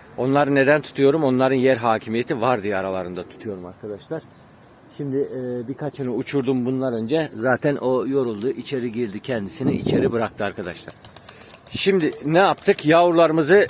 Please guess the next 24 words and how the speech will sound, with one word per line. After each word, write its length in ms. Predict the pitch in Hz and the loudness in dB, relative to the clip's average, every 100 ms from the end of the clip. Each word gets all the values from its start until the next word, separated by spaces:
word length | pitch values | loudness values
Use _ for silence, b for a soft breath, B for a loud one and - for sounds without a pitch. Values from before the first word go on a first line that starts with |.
| - | 0
dedik, 420 | 135 156 135 - | 2 2 2 2
ayırdık. 460 | 151 156 135 143 - | 4 6 6 2 2
Kanadına, 440 | 156 151 143 135 | 2 4 4 2
kuyruğuna 420 | - 147 147 147 | 2 4 4 4
göre 260 | 131 120 143 | 4 4 6
yavrularımızı, 640 | 160 135 131 127 127 151 | 6 6 6 4 4 4
e, 560 | 151 127 120 131 120 113 | 4 4 4 4 4 0
hani 200 | 131 113 - | 0 -2 -2
uçuma 420 | 131 - 143 160 139 | 0 0 2 2 4
aldık. 400 | 143 127 120 143 | 4 4 0 -2
Uçum 240 | - 120 | -4 -4
kümesine 420 | 120 117 - 151 | -4 -4 0 2
aldık. 420 | 135 123 107 - | 4 4 2 -2
Uçum 240 | 117 - 151 | -6 -4 -4
kümesimizin 760 | 147 123 127 123 110 127 117 - | -2 -2 0 -2 -2 -2 -2 -2
ebatları 520 | 127 131 - 147 139 | 2 2 4 2 4
neydi? 320 | 135 113 156 113 | 4 2 -2 2
Bir 140 | 156 | 4
metreye 500 | 123 101 - 135 160 | 4 0 0 2 2
bir 140 | 131 123 | 2 2
metreydi. 480 | 110 98 107 95 - | 0 0 -2 0 0
Şöyle 220 | 117 110 | 0 0
zoom'dan 340 | 104 101 90 | -2 -4 -6
çıkarım. 260 | - 87 | -6 -8